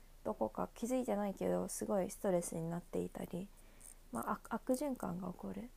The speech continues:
で、実際にそういうことを経験した体験エピソードとかがあって、まあ、確かになんかその性別によっ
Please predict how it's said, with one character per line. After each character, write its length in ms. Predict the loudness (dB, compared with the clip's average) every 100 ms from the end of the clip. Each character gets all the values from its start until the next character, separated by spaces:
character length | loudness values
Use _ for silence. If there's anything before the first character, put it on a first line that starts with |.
| -20 -20 -20 -20 -20 -10
で、 460 | 0 4 4 4 2 2
実 100 | 2
際 320 | 6 6 6
に 80 | 2
そ 200 | 2 4
う 60 |
い 80 | 4
う 40 |
こ 120 | 4 2
と 120 | 2
を 60 |
経 200 | 2 0
験 220 | 2 0 0
し 120 | -4 -16 -14
た 100 | -8
体 220 | -2 -2 -2
験 220 | -2 -2
エ 40 |
ピ 80 | -2
ソ 140 | -2
ー 20 | -2
ド 80 |
と 60 | -4
か 60 | -14 -8
が 60 | -8
あ 20 |
っ 20 | -8 -12 -4
て、 200 | -2 -2 -6 -20 -20 -20 -18 -18 -20 -20 -20 -8
ま 80 | -6
あ、 20 | -6
確 280 | -10 -10 0
か 160 | 2
に 320 | 4 2 2
な 80 | 0
ん 80 | -2
か 140 | -4
そ 100 | -2
の 100 | 0
性 240 | 2 6 8
別 260 | 8 4
に 180 | 2 4
よ 80 |
っ 40 | 2